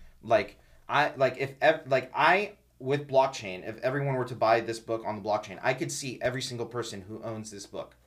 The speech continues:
So then five years from now, Ana Menendez writes another book, and a special artist designs the cover, and as a gift to the people who first purchased her first book ever,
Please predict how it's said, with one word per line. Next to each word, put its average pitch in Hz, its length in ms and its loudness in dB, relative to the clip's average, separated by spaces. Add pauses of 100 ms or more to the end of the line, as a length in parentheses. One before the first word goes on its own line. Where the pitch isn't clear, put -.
(260)
So - 180 -4
then 127 340 4 (300)
five 135 300 6
years 147 180 2
from 117 140 -4
now, 107 240 2
Ana 123 200 2
Menendez 120 720 0 (220)
writes 123 280 2
another 147 280 4
book, - 340 -4 (400)
and 113 400 -2 (880)
a 117 80 0
special 147 480 2
artist 127 360 4
designs 120 380 0
the 127 80 -6
cover, 92 440 -2
and 120 120 0
as 135 140 0
a 120 60 -2
gift 113 460 0
to - 100 -18
the 117 80 -4
people 104 560 -8
who 123 100 -8
first - 420 -2
purchased 123 440 -4
her 110 100 -6
first 127 340 -4
book 127 220 -4
ever, 151 400 0